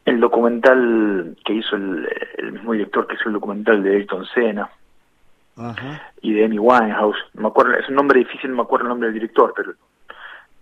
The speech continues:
Speaker 1: eh, y mientras miraba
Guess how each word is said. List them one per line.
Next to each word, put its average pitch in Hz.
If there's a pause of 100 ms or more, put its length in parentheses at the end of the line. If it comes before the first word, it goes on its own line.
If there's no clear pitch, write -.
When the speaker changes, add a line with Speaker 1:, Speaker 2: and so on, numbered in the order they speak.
Speaker 1:
eh, 98 (1500)
y 147
mientras 160
miraba 208